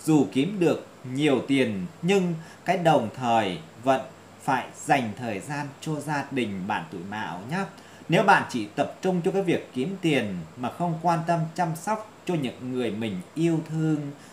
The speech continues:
thì sẽ là một cái sự thiếu sót với bạn vô cùng lớn, tới khi quay đầu lại có khi lại hối hận không kịp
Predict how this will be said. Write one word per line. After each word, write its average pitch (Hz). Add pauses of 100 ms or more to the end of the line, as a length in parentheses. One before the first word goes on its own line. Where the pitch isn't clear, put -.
(140)
thì 113 (240)
sẽ 120
là 127
một 98
cái 131
sự 127 (280)
thiếu 135
sót 214
với 147
bạn 143 (340)
vô 175
cùng 95
lớn, 98 (380)
tới 139
khi 170 (120)
quay 151
đầu 117
lại 95 (600)
có 139
khi 151 (320)
lại 127 (280)
hối 123
hận 170 (260)
không 147
kịp 104